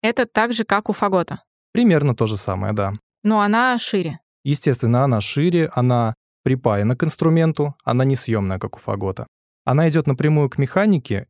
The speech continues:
Speaker 2: и после механики идет уже постоянно увеличивающаяся трубка,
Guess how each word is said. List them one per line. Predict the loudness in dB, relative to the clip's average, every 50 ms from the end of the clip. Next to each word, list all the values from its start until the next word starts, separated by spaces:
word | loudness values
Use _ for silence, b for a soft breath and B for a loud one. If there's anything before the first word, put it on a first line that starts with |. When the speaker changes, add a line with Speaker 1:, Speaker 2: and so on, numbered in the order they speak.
| _ _ _
Speaker 2:
и | -4 -2 0 0 0 0 0 -2 -4 b b b b b b b
после | 0 0 0 2 0
механики | 0 0 0 0 0 2 2 2 0 0 -4 -4 -4 -6 _ _ _ _
идет | -8 -4 0 0 0 0 0
уже | -2 0 0 0 0
постоянно | -2 _ -4 -4 -4 -2 -2 0 2 2 2 2 2 0 -2 -4 -4
увеличивающаяся | -4 -2 0 -2 -2 -2 -2 -4 -2 -2 -2 -2 -4 -6 -8 -8 -8 -8 -8
трубка, | -6 -2 -4 -4 -4 -4 -4 -6 -6 -6 -10